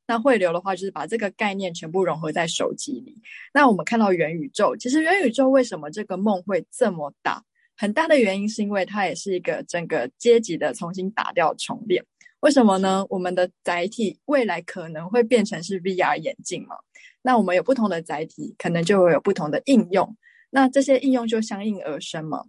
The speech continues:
我们可以看二零零七年第一支 iPhone 出来到现在，它带动了全球多少数位相关的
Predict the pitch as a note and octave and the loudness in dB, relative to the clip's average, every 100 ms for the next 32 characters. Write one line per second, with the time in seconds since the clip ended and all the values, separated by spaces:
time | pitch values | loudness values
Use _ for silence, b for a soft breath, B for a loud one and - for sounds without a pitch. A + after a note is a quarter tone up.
0 | _ - F#3+ G#3+ B3+ A3+ A#3 A3+ G3+ F3+ | _ 0 2 4 4 4 4 4 4 2
1 | F3 F#3 G#3+ G3+ F#3 D#3+ E3+ G3 F#3 G3 | 0 -2 -2 0 -2 -4 -4 -2 -2 -2
2 | - G3 G#3+ F#3+ E3+ - A#3 A3+ F3 D#3+ | -2 -2 -2 -6 -6 -2 4 4 4 0
3 | F3 - - E3 - D#3+ - _ _ - | -4 -4 -8 -8 -4 -6 -6 _ _ -2
4 | A#3+ - C4 G#3+ A#3+ G#3 F3+ E3 - F#3+ | -2 0 0 0 0 -2 -2 -8 -6 -6
5 | F3 F#3+ F3 F3 F3 A3+ A3 A3 D#3+ F#3+ | -6 -2 0 0 4 4 4 2 -4 -4
6 | - A3+ F#3+ F#3+ F3+ F3+ F3 F3 F3 E3 | -2 0 2 4 2 0 -6 -4 -4 -4